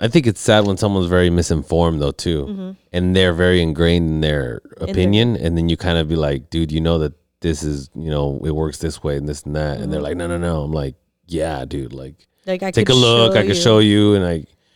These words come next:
Speaker 1: you know, like,
Speaker 2: Mm-hmm.
Speaker 1: especially when it's like, hey, like, something, like, somebody tells you something about mental health and they're like, "Oh, well, I take this, this,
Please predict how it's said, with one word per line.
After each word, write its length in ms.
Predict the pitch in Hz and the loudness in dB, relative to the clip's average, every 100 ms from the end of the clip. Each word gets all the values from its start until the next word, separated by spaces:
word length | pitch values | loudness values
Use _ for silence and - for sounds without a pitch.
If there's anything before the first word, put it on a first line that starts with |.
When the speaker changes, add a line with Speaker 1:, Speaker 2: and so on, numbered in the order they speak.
| _ _ - | _ _ -6
Speaker 1:
you 120 | 87 | 0
know, 220 | 87 85 | 0 0
like, 180 | 82 82 | 0 -2
Speaker 2:
Mm-hmm. 180 | 95 - | -2 -4
Speaker 1:
especially 380 | - 123 135 | 0 2 4
when 100 | 123 | 2
it's 120 | 101 87 | 2 -2
like, 120 | 85 | -2
hey, 180 | 101 107 | 0 0
like, 180 | 80 - | 0 -2
something, 340 | 95 90 90 | -4 -2 -2
like, 160 | 85 - | -2 -4
somebody 300 | 95 92 85 | 0 0 0
tells 180 | 92 | -2
you 60 | 87 | -2
something 240 | 87 85 | -4 -2
about 240 | 87 82 82 | 0 0 2
mental 260 | 87 85 | 0 -2
health 240 | 80 92 82 | 0 2 0
and 100 | 76 | -2
they're 100 | 71 | -6
like, 120 | 65 | -6
"Oh, 200 | - 277 | -6 -6
well, 140 | 233 147 | -4 -6
I 80 | 196 | -8
take 260 | - _ | -10 _
this, 220 | 147 160 _ | -2 -2 _
this, 320 | 143 147 - | -2 -2 -4